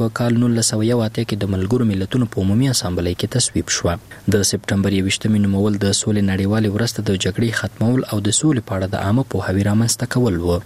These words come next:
له بلې خوا سږ کال په نړۍ کې د سولې نړیواله ورځ په داسې حال کې لمانځل کیږي چې کورونا په ګرده نړۍ کې د انسانانو پر ژوند سوری غوړولی دی. دغه وایروس په ټوله نړۍ کې تر دا مهاله شاوخوا یو دېرش میلیونه خلک نیولي او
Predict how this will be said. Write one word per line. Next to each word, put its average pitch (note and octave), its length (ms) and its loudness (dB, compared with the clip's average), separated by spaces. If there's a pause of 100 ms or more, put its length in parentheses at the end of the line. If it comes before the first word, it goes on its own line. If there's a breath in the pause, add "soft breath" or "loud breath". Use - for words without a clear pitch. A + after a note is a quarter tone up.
له G2+ 180 2
بلې G2 180 -2
خوا F#2+ 220 -2
سږ G#2 180 -4
کال G2+ 220 0
په G2+ 160 2
نړۍ G#2 220 2
کې G2+ 140 -2
د G2 140 2
سولې G2+ 300 0
نړیواله G2+ 400 2
ورځ G#2 220 0
په G2 120 -2
داسې G#2 180 -2 (140)
حال B2+ 220 2
کې - 140 -4
لمانځل F2+ 460 -2
کیږي B2+ 280 2
چې - 60 -2 (140)
کورونا A#2+ 320 2
په A2+ 140 -2
ګرده B2+ 300 -2
نړۍ F#2+ 200 2
کې - 140 -4
د - 80 2
انسانانو A2+ 500 0
پر F2 200 -2
ژوند B2+ 280 -2 (380 loud breath)
سوری F#2 320 0
غوړولی F2 380 0 (100)
دی. F2 80 2 (260 loud breath)
دغه F#2 220 2
وایروس - 320 0
په F#2 100 0
ټوله G2 260 0
نړۍ G2+ 200 0
کې G2+ 80 -2 (100)
تر F#2+ 160 -2
دا G#2 40 0 (100)
مهاله G2+ 320 0
شاوخوا G2+ 340 0
یو A#2 160 2
دېرش G2+ 400 0
میلیونه G#2+ 340 2
خلک G#2+ 300 -2
نیولي B2 240 4
او G#2+ 80 0